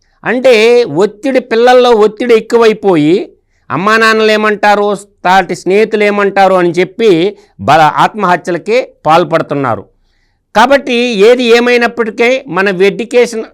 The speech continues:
వ్యవస్థ మారాలని విజ్ఞులందరూ కోరుకుంటున్నారు. ఇంటర్ విద్యార్థుల్లో చాలామంది ఇలాంటి మానసిక ఆందోళనతోనే జీవితాలను చాలించాలనుకుంటున్నారు.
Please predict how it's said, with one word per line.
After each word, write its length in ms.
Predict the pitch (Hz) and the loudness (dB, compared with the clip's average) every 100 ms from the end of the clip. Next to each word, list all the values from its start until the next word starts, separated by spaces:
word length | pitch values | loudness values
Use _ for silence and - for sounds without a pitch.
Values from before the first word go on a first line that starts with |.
| _ _ | _ _
వ్యవస్థ 420 | 143 165 220 - 226 | -2 0 0 -2 -2
మారాలని 840 | 190 180 208 214 196 202 240 - _ | 0 2 4 4 2 0 -4 -8 _
విజ్ఞులందరూ 640 | 143 170 214 208 180 185 220 | -8 -4 -2 0 0 0 -2
కోరుకుంటున్నారు. 840 | 240 240 160 123 117 95 82 - _ _ _ _ _ _ _ 143 | -2 -2 0 -6 -8 -14 -14 -20 _ _ _ _ _ _ _ -4
ఇంటర్ 340 | 220 277 269 | 0 2 2
విద్యార్థుల్లో 640 | 262 233 254 220 240 240 | -2 0 2 2 0 0
చాలామంది 720 | 240 214 208 226 220 226 233 | 0 2 2 4 2 0 -2
ఇలాంటి 440 | 226 202 214 214 214 | 0 2 2 2 -2
మానసిక 540 | 175 190 233 226 226 | 0 0 0 -4 0
ఆందోళనతోనే 920 | - 190 226 226 220 214 208 208 208 - _ - | 0 2 2 2 2 0 0 0 -2 -10 _ -16
జీవితాలను 720 | 110 196 226 226 214 202 202 202 | -8 -4 -2 2 4 2 0 0
చాలించాలనుకుంటున్నారు. 1200 | 180 214 208 202 185 180 175 156 160 151 120 | 2 2 0 0 2 0 -4 -4 -2 -2 -2